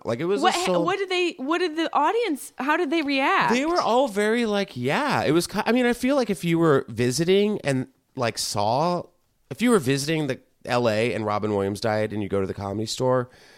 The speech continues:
Speaker 1: like, you realize how much, like, he impacted the whole community.
Speaker 2: Yeah.
Speaker 1: I mean, I just remember being a kid and just being like, "Oh my God, this guy is unstoppable."
Speaker 2: He was magical. He was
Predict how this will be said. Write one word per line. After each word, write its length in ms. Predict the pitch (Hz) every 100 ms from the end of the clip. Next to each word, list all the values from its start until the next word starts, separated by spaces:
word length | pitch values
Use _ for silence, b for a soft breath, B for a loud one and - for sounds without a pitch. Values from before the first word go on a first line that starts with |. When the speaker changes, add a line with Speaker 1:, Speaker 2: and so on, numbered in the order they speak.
| B
Speaker 1:
like, 120 | 117 113
you 100 | 127
realize 360 | 151 143 123
how 120 | 117
much, 220 | 117 107 107
like, 140 | 98
he 180 | 104 -
impacted 720 | 117 101 104 92 - 95 87 - _ _ _
the 120 | 117 110
whole 600 | - - 165 165 156 131
community. 680 | 127 117 135 104 65 - 214
Speaker 2:
Yeah. 400 | 202 175 165 175 -
Speaker 1:
I 60 |
mean, 240 | 156 160 147
I 140 | 147
just 160 | 175 -
remember 260 | 165 151
being 240 | 131 139 127
a 60 |
kid 340 | 117 - 135 117
and 120 | 107
just 240 | 104 -
being 200 | 110 107
like, 180 | 104 90 _ _ -
"Oh 280 | 156 156 156
my 180 | 127 113
God, 460 | 113 113 117 107
this 180 | 113 104
guy 280 | 113 107 104
is 180 | 107 -
unstoppable." 600 | 107 98 - 92 87 87 -
Speaker 2:
He 80 |
was 140 | 262 247
magical. 640 | 247 262 320 349 214 170
He 120 | 190
was 160 | 233